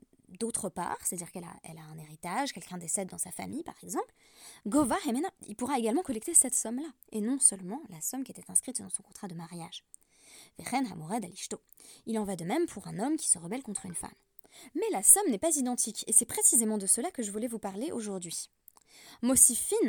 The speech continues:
al ketubata shelosh dinarim bashabat. Cette fois-ci, on va procéder à une pénalisation qui va consister à ajouter, euh, trois dinars par semaine,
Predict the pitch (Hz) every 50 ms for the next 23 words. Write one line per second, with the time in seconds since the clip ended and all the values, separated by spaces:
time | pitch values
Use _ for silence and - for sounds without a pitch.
0 | - - _ - 202 185 - - 220 - - 190 180 170 - - 440 - _ -
1 | - - 240 214 247 359 415 - 214 190 160 240 330 269 - - - 220 208 -
2 | - - - _ - - _ - - - - - 247 214 - 202 175 - - 320
3 | 381 - _ _ - - - 226 202 202 185 185 - - _ _ _ _ _ -
4 | - 233 220 233 226 254 254 185 175 165 160 - 175 170 165 156 160 160 156 -
5 | - 339 427 - 226 175 165 - 175 - - - - - 254 226 220 - - _
6 | _ _ _ - 349 359 247 214 185 - - 185 - - _ _ _ _ - -
7 | - - - - 170 151 156 - - - 370 370 302 269 254 370 - - 185 -
8 | - - 165 160 170 156 214